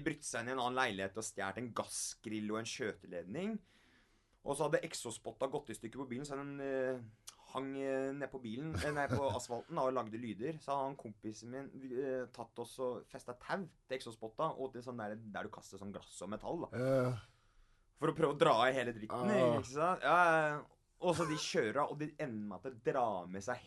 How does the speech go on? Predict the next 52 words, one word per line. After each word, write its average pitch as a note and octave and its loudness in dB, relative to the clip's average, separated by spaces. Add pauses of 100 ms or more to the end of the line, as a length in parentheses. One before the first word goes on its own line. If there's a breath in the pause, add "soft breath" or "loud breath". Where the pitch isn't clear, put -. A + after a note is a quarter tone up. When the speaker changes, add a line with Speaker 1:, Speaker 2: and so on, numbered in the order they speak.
Speaker 1:
hele, A#2 0 (120)
<laughs> C3 -4
hele B2+ 6
den B2 -2
Speaker 2:
For G#2 -2
noen A2 0
Speaker 1:
dritten, A2 0
da. - -4
Speaker 2:
typer. - -4
Speaker 1:
Ja, A2+ 2
ja. F#2+ -10 (460 soft breath)
Speaker 2:
Ja. B2 -6 (160)
Speaker 1:
Og C#3 0
dette C#3 4
her C3 8
ser A2+ 0
jo A#2 2
folk, G#2+ -6
og G#2+ -6
folk G2+ -6
stopper - -12
og - -10
filmer, F#2 -6
og F#2+ -4
han G2 -6
kompisen F#2+ -10
hopper G#2 -10
ut - -18
og F#2+ -8
må G2 -8
sage F2+ -6
dette F#2 -6
greiene, D#2 -6
og C2 -14 (240)
så A2+ -4
Speaker 2:
Hva B2 2
var C3+ 6
Speaker 1:
blir D3+ 6
Speaker 2:
det, E3 6
Speaker 1:
det A#2 -2
jo A2+ -2
Speaker 2:
hva C3+ 4
var E3 6
det E3+ 6
du E3 6
sparka A2 2 (160)
etter A#2+ 0
i, G#2+ -2 (320)
i G#2 -2
lufta? G2+ -4 (160)
Speaker 1:
Nei, - -10
jeg, - -20